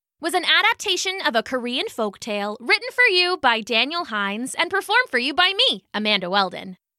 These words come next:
If you would like to support Stories Podcast, you can leave us a five-star review on iTunes,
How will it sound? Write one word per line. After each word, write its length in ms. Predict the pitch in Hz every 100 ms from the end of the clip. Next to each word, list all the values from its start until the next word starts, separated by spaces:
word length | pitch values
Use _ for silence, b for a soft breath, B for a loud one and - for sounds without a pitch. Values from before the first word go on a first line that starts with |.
| _ _ -
If 120 | 370
you 140 | 392
would 80 | 622
like 140 | 285 247
to 60 |
support 360 | 247 240 226 202
Stories 340 | - 214 202
Podcast, 580 | - 202 208 277 330 -
you 60 | 277
can 160 | 269
leave 140 | 254 220
us 100 | 220
a 80 | 220
five-star 460 | 196 185 196 247
review 260 | 269 294 349
on 140 | 403
iTunes, 640 | - 190 185 190 175 202 -